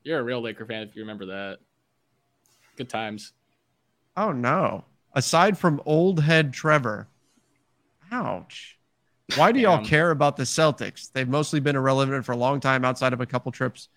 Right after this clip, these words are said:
Speaker 2: uh, finals trips with Pierce.
Speaker 1: Uh, Paul Pierce sucks. Uh, two thousand eight and two thousand ten
Speaker 2: <laughs>
Speaker 1: was very stressful for me, and it was in my formative years of my basketball fandom. So, yeah, I still hate the Celtics.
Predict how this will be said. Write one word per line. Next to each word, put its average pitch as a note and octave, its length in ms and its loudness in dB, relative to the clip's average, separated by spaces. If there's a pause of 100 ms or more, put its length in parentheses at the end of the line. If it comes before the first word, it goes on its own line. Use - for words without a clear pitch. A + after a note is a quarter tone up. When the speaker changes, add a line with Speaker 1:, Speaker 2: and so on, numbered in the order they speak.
(280)
Speaker 2:
uh, A#2+ 200 2
finals B2+ 280 0
trips - 300 -8
with A2+ 140 -12
Pierce. - 460 -8 (680)
Speaker 1:
Uh, A#2+ 180 -2
Paul C3 200 0
Pierce B2+ 260 -6
sucks. - 560 -6 (160)
Uh, A2 420 -2
two A#2 100 -8
thousand A#2+ 280 -2
eight A#2 120 0
and A2+ 80 -2
two G2+ 100 -2
thousand A2+ 380 -4
ten A2+ 380 -2 (260)
Speaker 2:
<laughs> - 260 -20
Speaker 1:
was A2 560 -6 (580)
very A#2 240 0
stressful A2+ 480 -8
for A2+ 180 -10
me, B2 380 -8
and A2+ 160 -6
it - 20 -4
was A2 140 -4
in G#2+ 60 -4
my G#2 100 -4
formative A2 540 -6
years A2 280 -6
of G#2+ 120 -6
my G2+ 120 -6
basketball G2+ 460 -6
fandom. G#2+ 500 -8
So, G#2 120 -6
yeah, G2 240 -2
I G2 80 -4
still G#2 220 -10
hate G2 180 -8
the - 60 -20
Celtics. G2+ 580 -10